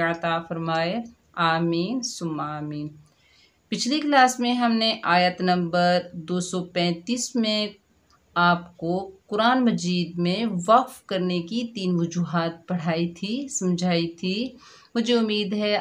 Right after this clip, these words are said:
आपने उस क्लास को अच्छे से देखा होगा, समझा होगा, पढ़ा होगा। तो इंशाअल्लाह ताला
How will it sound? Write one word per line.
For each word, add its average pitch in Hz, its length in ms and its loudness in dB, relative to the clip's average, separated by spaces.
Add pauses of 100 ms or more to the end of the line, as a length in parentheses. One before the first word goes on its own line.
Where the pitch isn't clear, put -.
आपने 170 300 0
उस 175 180 -8
क्लास 175 400 0
को 185 120 -8
अच्छे - 400 -4
से 233 180 -2
देखा 185 360 -2
होगा, 180 480 2
समझा 180 440 0
होगा, 180 400 0 (160)
पढ़ा 156 280 -4
होगा। 151 420 -2 (640)
तो 233 120 -4
इंशाअल्लाह 196 1080 2
ताला 170 540 4